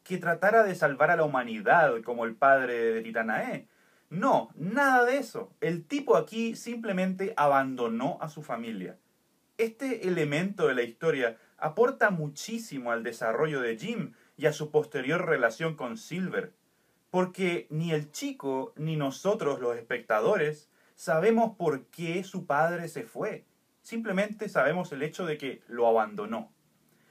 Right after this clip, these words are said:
Pero ahora, finalmente, nuestro protagonista tiene la oportunidad de sanar ese daño al entablar una relación con Silver.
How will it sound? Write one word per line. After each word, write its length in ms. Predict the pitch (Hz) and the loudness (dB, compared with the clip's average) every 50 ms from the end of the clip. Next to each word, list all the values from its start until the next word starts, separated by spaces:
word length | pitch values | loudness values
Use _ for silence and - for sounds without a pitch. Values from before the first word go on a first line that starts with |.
| _ _ _ - | _ _ _ -4
Pero 180 | - 156 156 156 | 2 6 8 8
ahora, 300 | 170 196 214 202 160 - | 10 10 10 8 8 6
finalmente, 1000 | - - 147 147 175 190 202 196 190 190 214 208 180 151 131 - 107 104 - | 2 -6 -2 4 4 4 4 4 0 0 0 0 0 -2 -4 -8 -8 -8 -8
nuestro 360 | - 120 156 170 151 - 143 | -6 -4 -4 -4 -4 -6 -8
protagonista 760 | 120 117 113 110 110 110 147 190 226 220 - - 127 123 - - _ _ _ _ | -8 -4 -4 -2 -2 -2 -2 -4 -4 -6 -2 -2 -2 -2 -2 -6 _ _ _ _
tiene 260 | - 214 240 247 269 | -8 -6 -2 -2 0
la 140 | 247 226 202 | 4 6 6
oportunidad 920 | 196 185 180 175 165 156 - 160 160 151 139 131 127 139 143 147 151 151 - _ _ | 6 6 2 -4 -6 -6 -8 -8 -6 -4 -2 4 6 6 6 6 4 0 -8 _ _
de 180 | - 135 147 139 | -8 -6 -6 -6
sanar 540 | - - 135 120 117 131 147 143 117 98 - - | -4 -4 -4 -2 0 0 0 2 0 0 -4 -10
ese 260 | 117 117 - - 113 | -14 -12 -8 -6 -2
daño 480 | 110 123 127 123 113 101 92 90 90 _ _ _ _ _ _ _ _ | 0 2 0 0 0 -4 -8 -8 -10 _ _ _ _ _ _ _ _
al 200 | - 127 123 123 | -2 -2 0 0
entablar 600 | 117 113 113 110 117 113 110 113 143 151 151 151 - | -2 -4 0 2 4 4 6 6 6 6 6 4 0
una 220 | 165 156 147 135 | -4 -2 -2 0
relación 640 | 131 117 117 113 113 101 - - - 143 151 143 135 | 0 2 2 2 2 2 0 -4 -8 -4 -4 -4 -4
con 200 | 110 110 107 104 | -4 -8 -10 -10
Silver. 500 | 104 - - 160 151 117 90 90 92 - | -12 -10 -8 -6 -6 -6 -8 -10 -12 -12